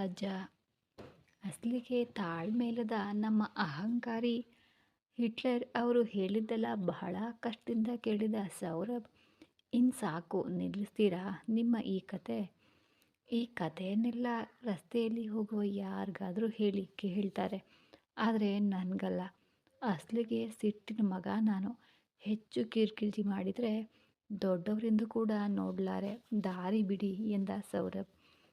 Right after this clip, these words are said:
ಅಕ್ಷತಾಳೊಂದಿಗೆ ಮುಂದೆ ಹೆಜ್ಜೆ ಹಾಕ್ತಾ.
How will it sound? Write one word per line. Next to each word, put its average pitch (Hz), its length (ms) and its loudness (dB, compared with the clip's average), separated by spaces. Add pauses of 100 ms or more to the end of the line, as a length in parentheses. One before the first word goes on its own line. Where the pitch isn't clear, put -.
(200)
ಅಕ್ಷತಾಳೊಂದಿಗೆ 190 1040 -2
ಮುಂದೆ 196 500 -2
ಹೆಜ್ಜೆ 220 480 -4
ಹಾಕ್ತಾ. 196 640 -6